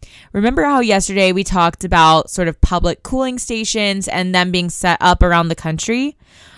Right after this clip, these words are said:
Well, this is particularly prominent in California, where homelessness is rampant and local officials are scrambling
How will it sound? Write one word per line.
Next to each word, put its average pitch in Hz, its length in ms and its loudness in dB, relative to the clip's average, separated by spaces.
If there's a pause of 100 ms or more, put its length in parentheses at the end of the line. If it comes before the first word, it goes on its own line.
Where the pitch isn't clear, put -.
Well, 214 520 6
this 233 240 0
is 269 140 -4
particularly 262 640 0
prominent 196 480 2
in 175 80 -8
California, 165 920 0
where 160 400 2
homelessness 208 640 -2
is - 200 -8
rampant 180 720 0
and 170 360 -4
local 226 440 0
officials 202 460 -2
are 180 120 -2
scrambling 180 800 -2